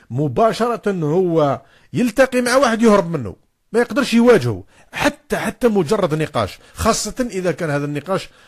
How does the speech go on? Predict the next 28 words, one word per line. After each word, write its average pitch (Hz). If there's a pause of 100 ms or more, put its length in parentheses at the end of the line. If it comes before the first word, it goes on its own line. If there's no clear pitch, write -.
(140)
راهو 151
علم 165
مباشر. 139
ربما 160
لما 160
يكون 151
هو 147
قال 143
مثلا 139
في 135
قهوة 135 (320)
ولا 143
ما 151
كانش 151
تصوير 220
ولا 294
ربما، 214 (300)
لكن 165
لما 233
يكون 254 (100)
على 165
المباشر 185
والناس 165
يشوفوا 165
فيه 160 (320)
في -
الصفحة 165
نتاعو 254